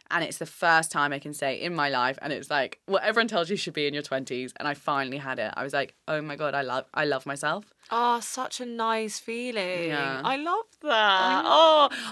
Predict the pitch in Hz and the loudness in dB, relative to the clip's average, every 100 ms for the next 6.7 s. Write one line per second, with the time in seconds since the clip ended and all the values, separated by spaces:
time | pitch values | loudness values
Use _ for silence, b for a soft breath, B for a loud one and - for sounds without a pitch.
0 | - 240 220 247 240 214 208 190 180 175 | -2 2 2 0 0 0 0 -2 -4 -6
1 | 170 175 165 175 160 170 160 165 - 175 | -6 -6 -4 -2 -4 -6 -10 -8 -4 -4
2 | 170 160 - - 165 160 175 170 165 165 | -4 -6 -8 -8 -10 -8 -4 -2 -4 -4
3 | 160 160 156 165 165 180 - 185 175 180 | -6 -6 -6 -6 -4 -4 -4 -4 -4 -8
4 | 175 165 - 180 - 190 185 175 - 175 | -10 -12 -10 -10 -10 -6 -6 -6 -8 -10
5 | 160 - 190 180 - 170 - 185 175 180 | -10 -12 -10 -10 -10 -10 -6 -6 -6 -8
6 | 170 165 147 170 180 180 | -6 -6 -6 -6 -6 -8